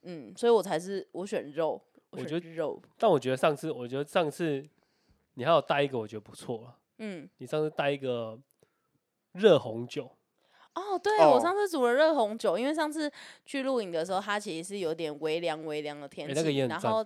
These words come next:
Speaker 1: 加上因为它在比较高的海拔，
Speaker 3: 嗯。
Speaker 1: 所以天气就凉凉的，
Speaker 2: 那个也很赞。
Speaker 1: 算冷冷的啦，因为毕竟有人穿羽绒外套了，所以冷冷的。然后我就煮了一些热红酒。我觉得如果你真的不是很会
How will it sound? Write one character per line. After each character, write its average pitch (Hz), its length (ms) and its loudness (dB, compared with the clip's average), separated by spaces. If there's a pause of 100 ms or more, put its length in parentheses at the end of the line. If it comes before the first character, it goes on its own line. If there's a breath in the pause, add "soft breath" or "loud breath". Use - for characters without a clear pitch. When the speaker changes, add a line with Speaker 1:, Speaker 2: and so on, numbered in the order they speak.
(100)
Speaker 1:
加 196 200 0
上 208 240 -4
因 196 80 -8
为 196 60 -4
它 196 140 -4
在 190 220 -2 (360)
比 160 140 -12
较 185 180 -2
高 165 260 -2
的 151 120 -4
海 107 280 -10
拔， 78 200 -10
Speaker 3:
嗯。 - 60 -12
Speaker 1:
所 185 140 -4
以 185 180 -2 (380 loud breath)
天 226 220 -2
气 233 140 -6
就 214 160 0
凉 143 260 -4
凉 95 140 -14 (100)
的， 80 180 -14 (340)
Speaker 2:
那 170 100 -2
个 330 80 4
也 339 40 4
很 285 80 0
赞。 - 0 -
Speaker 1:
算 - 0 -
冷 202 200 4
冷 180 200 2
的 147 140 -2
啦， 127 220 -2
因 233 100 -2
为 285 60 2
毕 381 180 0
竟 339 120 2
有 262 100 6
人 254 100 6
穿 277 260 8
羽 226 100 0
绒 170 180 2
外 214 160 4
套 196 340 0
了， 170 160 -6 (580 soft breath)
所 - 160 2
以 247 60 6
冷 196 240 0
冷 180 180 0
的。 151 140 -8
然 160 100 -4
后 208 80 2
我 208 80 0
就 214 140 -2
煮 175 220 -8
了 160 140 -2
一 180 100 -6
些 175 340 -4
热 208 200 0
红 156 340 -6
酒。 - 200 -12 (440 soft breath)
我 - 80 -8
觉 302 80 -4
得 320 240 4 (360 loud breath)
如 247 120 0
果 240 360 6
你 190 180 -8
真 214 160 -6
的 247 100 0
不 185 140 -10
是 226 160 -4
很 175 160 -4
会 202 340 -2